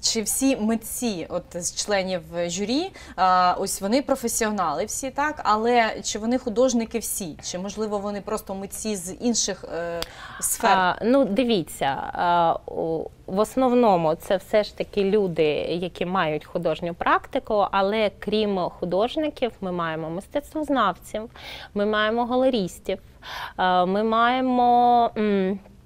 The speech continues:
Speaker 2: а, ну, от я одну персону вам озвучу.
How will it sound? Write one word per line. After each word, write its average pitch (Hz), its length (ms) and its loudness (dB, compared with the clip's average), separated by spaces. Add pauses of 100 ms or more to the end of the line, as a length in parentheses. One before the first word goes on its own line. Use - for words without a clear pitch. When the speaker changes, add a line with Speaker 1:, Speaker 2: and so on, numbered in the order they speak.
(440)
Speaker 2:
а, 160 220 2 (260)
ну, 208 260 4 (160)
от - 240 -2
я 175 320 4 (340)
одну 175 260 -6
персону 170 500 -8
вам 160 200 -6
озвучу. 247 540 -6